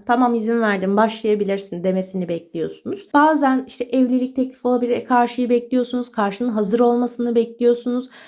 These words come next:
Böyle bir, e, başlangıç durumu olabilir ama burada işte, e, karşınızdaki insanın belki iş yerinde bir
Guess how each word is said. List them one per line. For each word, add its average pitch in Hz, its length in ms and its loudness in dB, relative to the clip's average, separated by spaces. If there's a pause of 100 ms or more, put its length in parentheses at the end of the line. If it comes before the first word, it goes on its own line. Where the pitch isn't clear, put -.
(160)
Böyle 302 420 4
bir, 254 260 -2 (400)
e, 202 380 -2
başlangıç 254 840 0
durumu 220 540 0
olabilir 214 500 0
ama 233 420 -2
burada 220 200 -2
işte, 220 460 -6 (400)
e, 190 360 -2
karşınızdaki 214 840 0
insanın 220 600 -2 (300)
belki 196 260 -2
iş - 300 -6
yerinde 196 520 0
bir 202 340 -2